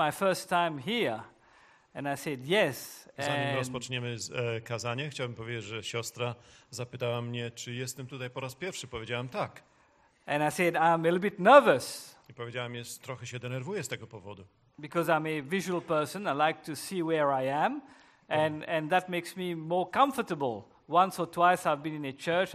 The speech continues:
Speaker 1: I see the setting, I'm more comfortable. Sorry about that.
Speaker 2: No, że, że ja jestem osobą wizualną i po prostu widzę, e, lubię widzieć, gdzie jestem,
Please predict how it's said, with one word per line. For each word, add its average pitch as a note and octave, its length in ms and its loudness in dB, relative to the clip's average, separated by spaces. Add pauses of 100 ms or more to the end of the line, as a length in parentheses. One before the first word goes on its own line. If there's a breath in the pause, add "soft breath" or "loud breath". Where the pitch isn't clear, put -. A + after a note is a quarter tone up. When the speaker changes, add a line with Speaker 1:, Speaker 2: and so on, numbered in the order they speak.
Speaker 1:
I - 20 -8
see E3 300 -6
the C#3+ 120 -8
setting, F#3+ 500 -6 (320 soft breath)
I'm D#3+ 80 -4
more G3 220 -2
comfortable. D3+ 640 0
Sorry B2 280 -6
about G#2+ 260 -18
that. - 100 -20 (260)
Speaker 2:
No, C3+ 100 -6 (460)
że, B2+ 200 -8
że A#2+ 220 -12
ja C3+ 140 0
jestem C#3 240 -4
osobą B2+ 360 -6
wizualną C#3 680 0
i D3 120 -6
po C3+ 120 -6
prostu C3+ 320 -8
widzę, C#3 260 -6
e, B2 260 -4 (400)
lubię C3+ 280 -8
widzieć, C3+ 360 -10
gdzie C3 260 -10
jestem, C#3+ 560 -10